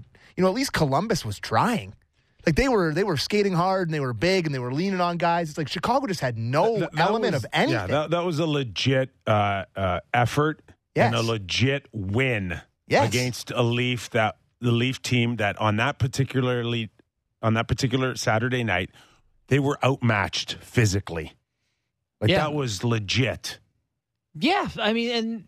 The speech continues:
Speaker 3: I, I don't know, would you like to see Chicago be, you know, fight? Or, you know what I mean? Like, just some sort of, like, you know, some pushback. What are the expectations on that team?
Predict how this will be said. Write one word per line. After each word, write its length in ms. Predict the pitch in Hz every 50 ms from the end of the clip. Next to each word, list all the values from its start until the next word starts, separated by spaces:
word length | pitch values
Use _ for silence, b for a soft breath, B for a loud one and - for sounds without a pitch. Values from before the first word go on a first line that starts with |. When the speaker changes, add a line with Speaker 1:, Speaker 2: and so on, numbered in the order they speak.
| _ - -
Speaker 3:
I, 220 | - 202 202 170 -
I 100 | - 226 269
don't 80 | 285
know, 80 | 269 226
would 200 | 208 214 208 165
you 120 | 220 -
like 240 | 240 214 202 214 -
to 100 | - 240
see 200 | - - 233 214
Chicago 720 | - - 220 - 202 208 196 208 202 214 208 208 208 190 b b b b b b b _
be, 100 | - 202
you 340 | 196 190 185 175 175 185 196
know, 180 | 180 165 151 - _ _ _
fight? 460 | _ - - 208 185 202 208 - - - - _ _ _
Or, 280 | - 202 190 196 190 190
you 120 | 202 196
know 80 | 208 226
what 120 | 240 240
I 40 | 226
mean? 200 | 208 208 214 214
Like, 160 | 208 190 160
just 180 | - 208 190 -
some 200 | - 214 208 196
sort 220 | - - 214 208
of, 100 | 196 170
like, 360 | 170 170 170 165 - - - _ _ _ _ _
you 160 | - 190 190
know, 220 | 180 156 147 143 139
some 200 | 135 - 196 185
pushback. 720 | - - 302 302 - - - 185 135 110 - - - b b b b
What 140 | - 220 262
are 20 |
the 140 | 262 320 311
expectations 760 | 285 262 - - 254 233 - - 226 208 208 - 214 208 190
on 160 | 196 185 180
that 240 | 175 175 175 170 -
team? 520 | - - - 254 285 247 180 160 151 139